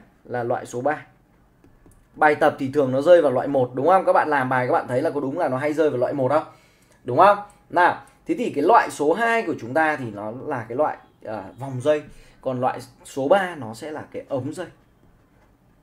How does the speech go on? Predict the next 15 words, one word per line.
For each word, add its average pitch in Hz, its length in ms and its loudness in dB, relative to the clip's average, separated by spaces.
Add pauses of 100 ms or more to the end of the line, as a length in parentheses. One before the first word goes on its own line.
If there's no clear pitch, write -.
(680)
Đó, 113 200 -8
ống 113 260 -6
dây 165 300 4
sang 156 200 -4
năm 143 160 -2
lớp 165 140 0
mười 170 180 -2
hai 135 260 -4
làm 110 180 -10
việc 110 180 -14
rất 254 220 0
là 160 80 0
nhiều 135 300 -2
luôn 127 140 0 (440)
nhá. 151 260 -6